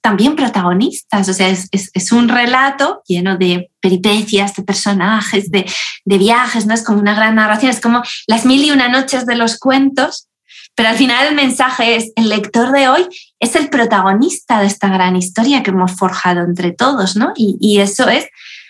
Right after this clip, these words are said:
bueno, pues una forma de, de decirle a todas esas personas que quizá como yo temían, eh, que, que aquello que les importa o que aman,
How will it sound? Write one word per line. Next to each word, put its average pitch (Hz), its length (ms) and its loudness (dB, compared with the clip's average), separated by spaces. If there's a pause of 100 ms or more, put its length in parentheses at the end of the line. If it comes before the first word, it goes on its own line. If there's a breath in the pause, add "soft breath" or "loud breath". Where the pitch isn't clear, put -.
(120 loud breath)
bueno, 247 180 2
pues 285 140 -2
una 214 160 2
forma 247 380 0
de, 254 240 -2 (260 loud breath)
de 220 100 2
decirle 226 280 2
a 220 100 0
todas 226 240 0
esas 277 220 -2
personas 285 360 0
que 233 120 -2
quizá 214 260 0
como 254 340 2
yo 254 280 0 (600)
temían, 220 840 2 (280)
eh, 190 400 2
que, 180 240 2
que 190 160 0
aquello 220 320 2
que 240 80 -2
les 233 180 0
importa 226 560 2
o 202 80 -4
que 190 140 -2
aman, 208 500 0